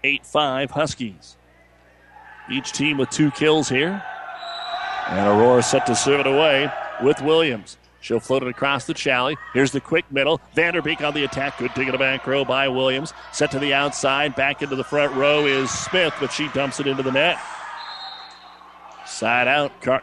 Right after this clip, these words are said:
High. Here in the Nebraska Land National Bank broadcast booth at Kearney High School. Doug Duda with you on this Tuesday night as Addie Wood, the freshman, is in to serve it away. Floats it down the middle to Williams. Stays in the back row. Smith from the ten-foot line takes it over. Wood with the dig.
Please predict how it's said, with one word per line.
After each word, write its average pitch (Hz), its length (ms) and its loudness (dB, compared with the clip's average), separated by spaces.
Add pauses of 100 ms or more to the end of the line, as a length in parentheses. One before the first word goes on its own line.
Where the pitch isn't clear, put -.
(140)
High. 151 580 -2 (1600)
Here 131 140 -2
in 147 80 0
the 143 60 -2
Nebraska 147 440 0
Land 151 240 2
National 151 380 -2
Bank 156 220 0
broadcast 156 640 0
booth 190 240 -2
at 165 180 -2
Kearney 156 300 0
High 151 180 -2
School. 170 380 -2
Doug 135 240 2
Duda 135 180 -2
with 147 220 -2
you 170 140 2
on 143 100 4
this 135 180 -2
Tuesday 135 500 -2
night 135 300 -2 (720)
as 110 420 -2
Addie 143 360 0
Wood, 147 460 2 (260)
the 101 140 -4
freshman, 151 580 -2
is 135 140 -4
in 147 140 -4
to 147 100 -2
serve 143 320 0
it 156 60 4
away. 151 440 0 (540)
Floats 113 240 -4
it 135 100 0
down 139 180 2
the 135 60 -2
middle 143 160 -2
to 147 100 2
Williams. 151 460 2
Stays 135 300 -2
in 139 40 -6
the 147 60 -2
back 143 300 2
row. 147 160 4
Smith 143 320 -2
from 147 100 -6
the 143 80 -4
ten-foot 147 480 0
line 147 300 -2
takes 147 280 -4
it 160 60 -2
over. 147 240 4
Wood 139 240 4
with 160 140 -4
the 180 80 2
dig. 143 360 -2